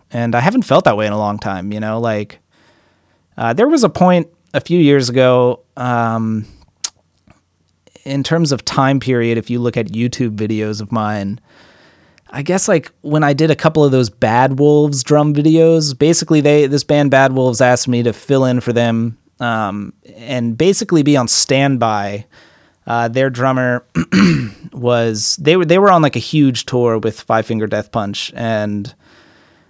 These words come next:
uh, their drummer was having these back problems, and they weren't sure if he was gonna be able to continue. So they asked me to learn their set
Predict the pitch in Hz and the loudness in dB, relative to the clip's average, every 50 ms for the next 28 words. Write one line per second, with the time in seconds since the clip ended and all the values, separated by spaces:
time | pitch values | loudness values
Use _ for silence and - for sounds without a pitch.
0 | _ _ - - 110 110 110 113 117 131 139 143 147 147 139 127 127 - - 131 | _ _ -4 -4 -2 -2 -4 -4 2 4 4 4 6 4 4 2 2 2 2 2
1 | 123 127 120 113 110 110 98 _ - 113 123 139 - _ - 127 117 113 110 120 | 2 2 0 0 -2 -2 -4 _ 0 2 2 0 0 _ -2 0 0 2 0 0
2 | 117 113 110 - 127 117 110 110 110 110 117 131 143 160 185 - - - - - | -2 -2 -2 -2 -2 -2 0 -2 -2 0 0 2 2 2 0 -2 -4 -2 0 2
3 | - 180 180 147 120 113 - 110 120 _ _ - 120 - - 139 135 127 131 - | 2 4 4 4 2 2 0 -4 -8 _ _ -10 -10 -4 -2 -2 0 0 0 0
4 | - - 123 117 123 123 127 127 120 120 - - 117 - 110 104 - - 143 135 | 0 -2 -2 0 0 0 0 0 0 -2 -4 -4 -6 -6 -6 -6 -4 -4 -4 -2
5 | 127 113 104 104 101 107 113 - _ _ _ - _ _ _ _ _ _ _ - | -2 -4 -4 -6 -6 -8 -10 -12 _ _ _ -20 _ _ _ _ _ _ _ -8
6 | - 143 139 139 135 127 143 151 165 170 - - - 170 165 156 - 139 127 117 | -6 -2 0 0 0 2 2 2 2 0 -2 -4 -4 -4 -2 -2 -2 -2 -2 0
7 | 120 135 151 175 180 185 180 151 120 - - - - 160 143 120 - _ | 0 0 0 0 0 2 2 0 0 -2 -4 0 0 2 0 0 -2 _